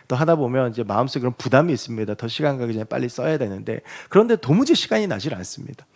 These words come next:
그걸 앉아가지고 하기에는 뭐 준비해야 될 설교나 일이나 이런 게 너무 많아서 뭐 책을 쓸 엄두나 뭐 논문에 손을 댈 엄두를 내지를 못합니다.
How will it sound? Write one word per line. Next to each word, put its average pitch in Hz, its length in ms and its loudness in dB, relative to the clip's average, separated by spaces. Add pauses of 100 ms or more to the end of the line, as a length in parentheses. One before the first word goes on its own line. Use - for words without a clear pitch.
(200)
그걸 160 160 6
앉아가지고 131 640 2
하기에는 120 560 -4
뭐 113 120 -4
준비해야 117 420 -2
될 113 140 -2
설교나 135 460 -4
일이나 117 260 -2
이런 110 200 -2
게 131 80 -4
너무 123 180 -2
많아서 107 600 -4 (220)
뭐 107 140 0
책을 214 340 -2
쓸 - 200 -4
엄두나 110 440 0 (300)
뭐 110 140 0
논문에 143 400 2
손을 175 300 -4
댈 156 120 -2
엄두를 117 460 -6
내지를 131 340 -2
못합니다. - 580 -10